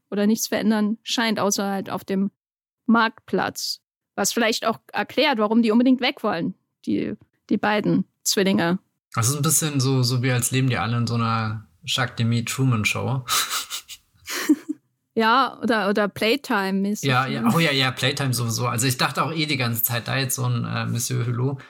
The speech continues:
Speaker 2: der durchläuft und in Playtime ja auch immer irgendwie so eine Sekunde zu spät oder eine Sekunde zu früh ist und dadurch ein Missverständnis auf das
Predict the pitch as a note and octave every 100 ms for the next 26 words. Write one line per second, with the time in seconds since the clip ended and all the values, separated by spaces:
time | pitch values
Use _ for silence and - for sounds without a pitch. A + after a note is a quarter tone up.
0 | _ _ B2 A#2+ C#3+ D3+ D3 D3 C#3+ C3
1 | B2+ C3+ B2 C#3+ E3+ D3+ D#3 C3 E3 -
2 | C#4 D4 F3 E3+ E3+ D3+ D#3 D3 C3+ D3
3 | F#3 F3+ D#3 - - E3 E3 D#3 C3+ B2+
4 | C3 C#3+ C#3 - A#2+ - E3 D#3+ C#3+ C3
5 | A#2+ B2 B2 C3+ B2+ C3 C#3+ - B2 -
6 | C3 B2 B2 A2+ A#2+ -